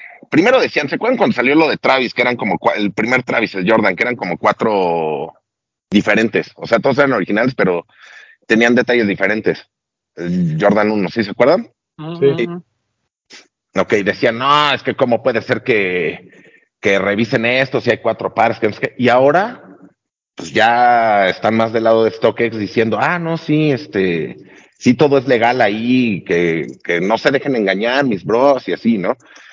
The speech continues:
Speaker 1: Y yo creo que sí, o sea, que, que siempre ha sido un proceso con que puede haber algún fallo, pero en realidad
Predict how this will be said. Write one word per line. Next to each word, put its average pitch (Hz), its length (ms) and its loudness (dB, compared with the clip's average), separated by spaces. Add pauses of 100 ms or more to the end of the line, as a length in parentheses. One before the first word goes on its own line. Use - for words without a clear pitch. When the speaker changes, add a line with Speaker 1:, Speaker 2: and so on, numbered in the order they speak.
(540)
Speaker 1:
Y 151 120 0
yo 196 140 4
creo 214 180 0
que 175 140 -16
sí, 240 280 0
o 175 80 4
sea, 170 140 0
que, 143 420 -4
que 139 140 2
siempre 202 340 -2
ha 190 60 -2
sido 190 240 -2
un 180 180 -2
proceso 120 1300 0 (720)
con 123 200 2
que 123 100 -4
puede 156 180 2
haber 156 180 4
algún 151 260 0
fallo, 147 500 -4
pero 110 760 2
en 113 160 2
realidad 120 500 2